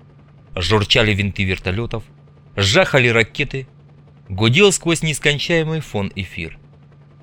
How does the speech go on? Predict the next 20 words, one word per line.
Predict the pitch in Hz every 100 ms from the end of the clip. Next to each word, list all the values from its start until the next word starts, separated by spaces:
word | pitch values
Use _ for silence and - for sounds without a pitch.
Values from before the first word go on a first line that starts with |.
| -
Что-то | - - 110 107 127
громко | 135 175 170 165
и | - 139
требовательно | 127 165 156 143 143 143 139
говорил | 127 131 127 127
генерал, | 113 113 117 131 143 139 - - - - - -
тихо | - 202 - 185
матерился | 165 120 117 127 131
себе | - 104 95
под | 90
нос | 82 87 -
Снейк. | - 80 73 - - - - - - - - - - - - - - - - - -
Внизу | 90 101 123 131 190
пошло | 185 165 - 147
какое-то | - 208 208 -
шевеление. | 196 196 190 190 185 - 269 226 220 190 - - - - 131 -
Появились | 113 113 113 104 101
злые, | 98 110 131 135 135
напуганные | 127 104 98 87 92 92
люди. | 92 87 78